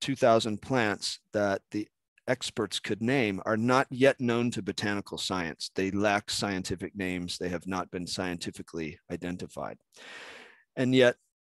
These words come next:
forty of these plants are used in the construction of a cyclone house,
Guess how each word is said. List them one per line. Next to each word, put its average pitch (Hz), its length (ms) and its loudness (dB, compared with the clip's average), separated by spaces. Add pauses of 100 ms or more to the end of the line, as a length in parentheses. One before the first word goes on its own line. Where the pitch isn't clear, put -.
(140)
forty 156 440 8
of 143 120 8
these 143 220 6
plants 147 480 4
are 117 160 2
used 123 560 0
in 113 140 -2
the 104 60 -2
construction 110 640 -2
of 90 120 -6
a 90 40 -8
cyclone 127 560 2
house, 110 440 2